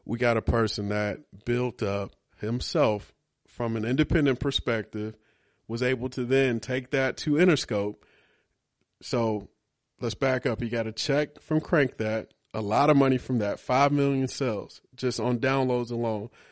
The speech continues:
So if he's making a hundred percent of the profits off of a dollar,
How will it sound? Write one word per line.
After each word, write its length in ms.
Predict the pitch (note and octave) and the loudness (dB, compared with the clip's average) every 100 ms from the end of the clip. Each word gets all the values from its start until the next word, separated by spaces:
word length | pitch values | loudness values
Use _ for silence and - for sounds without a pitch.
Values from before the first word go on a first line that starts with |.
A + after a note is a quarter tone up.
| _ _ | _ _
So 260 | - - A#2+ | -6 0 0
if 120 | A#2 | 2
he's 180 | C3+ C3+ | 2 2
making 540 | C3 C3 - B2 A#2+ - | 4 2 2 0 0 -2
a 80 | |
hundred 280 | A#2+ C#3 C#3 | -2 0 0
percent 260 | B2 - B2+ | -2 0 0
of 60 | |
the 60 | A2+ | -2
profits 600 | - E3 E3+ - A2 - _ _ _ _ _ | 0 0 0 -2 -6 -8 _ _ _ _ _
off 260 | - B2+ - | -4 -4 -4
of 100 | A2 | -6
a 60 | |
dollar, 600 | G2+ G2+ C3+ D3 A2+ G#2+ | -4 0 2 2 0 -4